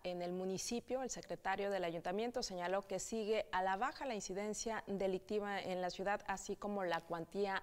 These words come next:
de robos. Esta información con Hermelo Castillón Martínez, secretario del ayuntamiento.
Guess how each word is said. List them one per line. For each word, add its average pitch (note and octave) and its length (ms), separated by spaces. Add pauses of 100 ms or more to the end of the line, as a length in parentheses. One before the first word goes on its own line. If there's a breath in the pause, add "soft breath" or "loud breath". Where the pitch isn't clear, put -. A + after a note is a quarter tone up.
de F3+ 220
robos. - 500 (320 loud breath)
Esta G3+ 240
información G3 560
con A3 400
Hermelo G3+ 460
Castillón G3+ 520
Martínez, B3 500
secretario F#3 600
del F3 160
ayuntamiento. E3 800